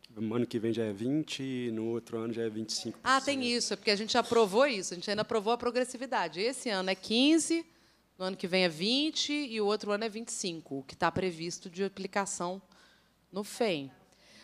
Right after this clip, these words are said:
Speaker 2: Mas isso, gente, foi conquista do ano passado. Isso foi antes da nossa luta toda, do ano passado.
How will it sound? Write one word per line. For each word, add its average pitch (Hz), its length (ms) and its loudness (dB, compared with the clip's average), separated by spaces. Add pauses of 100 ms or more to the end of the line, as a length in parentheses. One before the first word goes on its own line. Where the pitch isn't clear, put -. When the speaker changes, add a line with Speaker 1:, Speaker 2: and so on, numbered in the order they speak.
Speaker 2:
Mas 247 300 2
isso, 339 220 2
gente, 226 180 -2
foi 254 160 4
conquista 277 420 -2
do 240 120 0
ano 294 120 2
passado. 196 680 0 (840)
Isso 233 320 -6
foi 269 240 6
antes 277 300 4
da 294 140 8
nossa 285 260 4
luta 247 300 0
toda, 170 340 -2
do 165 80 -8
ano 247 140 -2
passado. 135 680 -2